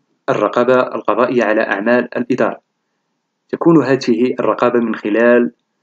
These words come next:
رقابة أو هيئة قضائية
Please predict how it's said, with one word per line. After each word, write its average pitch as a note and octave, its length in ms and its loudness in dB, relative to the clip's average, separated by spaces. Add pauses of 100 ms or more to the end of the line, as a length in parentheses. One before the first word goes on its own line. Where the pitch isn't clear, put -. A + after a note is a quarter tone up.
(460)
رقابة A2+ 640 -2
أو A2 240 -2 (540)
هيئة A#2+ 600 -2
قضائية A2+ 500 -2